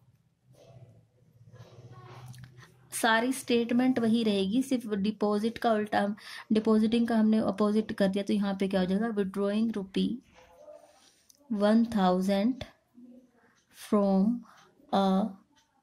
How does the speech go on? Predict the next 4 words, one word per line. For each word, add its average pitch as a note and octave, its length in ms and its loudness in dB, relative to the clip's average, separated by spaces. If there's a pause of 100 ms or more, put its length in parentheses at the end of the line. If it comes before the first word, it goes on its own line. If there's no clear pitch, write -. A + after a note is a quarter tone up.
(960)
बैंक F#3+ 720 0 (840)
अकाउंट, G3 580 -4 (1700)
ठीक A#3 160 -6
है। C#4+ 100 -2